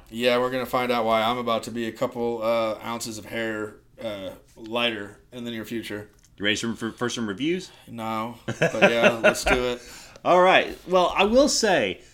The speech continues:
Speaker 2: we had our ideas for how
Speaker 1: We
Speaker 2: the night
Speaker 1: sucked,
Speaker 2: was gonna
Speaker 1: dude.
Speaker 2: go. We were t-, off completely.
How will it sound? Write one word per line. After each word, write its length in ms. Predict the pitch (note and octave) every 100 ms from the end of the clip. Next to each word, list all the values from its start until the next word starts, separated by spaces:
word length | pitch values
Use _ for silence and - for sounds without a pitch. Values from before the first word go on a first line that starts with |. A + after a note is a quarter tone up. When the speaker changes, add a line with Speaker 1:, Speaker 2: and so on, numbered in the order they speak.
| - _ _ _ -
Speaker 2:
we 680 | B2+ F3 B3+ C4+ C4+ G3 - _ _ -
had 280 | - G3+ A3+
our 140 | G#3+
ideas 520 | F#3 D#3 C#3 B2+ A2+
for 160 | - A#2
how 280 | - B2+ C3
Speaker 1:
We 120 | D4
Speaker 2:
the 80 | B2
night 80 | B2
Speaker 1:
sucked, 220 | A#3 F#3+
Speaker 2:
was 80 | E3 C#3+
gonna 140 | D3+ F#3
Speaker 1:
dude. 60 |
Speaker 2:
go. 60 | F#3 -
We 140 | F#3
were 220 | F4 G4 F#3+ - - - -
t-, 80 | - -
off 480 | C#3 B2+ B2 -
completely. 800 | - C#3+ G2 - F2+ A2+ - -